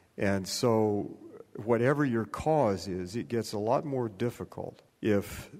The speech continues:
income distribution is so skewed, especially coming into this particular part of human history, where we've got to move very quickly to do the kind of things that Amory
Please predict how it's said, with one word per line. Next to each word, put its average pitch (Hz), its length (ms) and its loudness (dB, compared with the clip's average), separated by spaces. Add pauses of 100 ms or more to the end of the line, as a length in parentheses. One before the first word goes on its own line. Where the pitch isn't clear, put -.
(200)
income 127 460 2
distribution 104 800 -4
is 101 160 -4
so 127 320 0
skewed, 113 840 0 (680)
especially 139 760 2
coming 117 340 -2
into 107 200 -2
this 123 240 2
particular 110 600 -2
part 107 520 2
of 98 560 -2 (500)
human 113 280 2
history, 90 460 0
where 104 220 2
we've 120 200 0
got 117 180 4
to 110 60 -4
move 104 220 0
very 127 300 4
quickly 113 500 -2
to 107 120 -4
do 107 120 0
the 104 120 -2
kind 113 180 -2
of 107 80 -4
things 110 240 -4
that 101 120 -2
Amory 110 420 2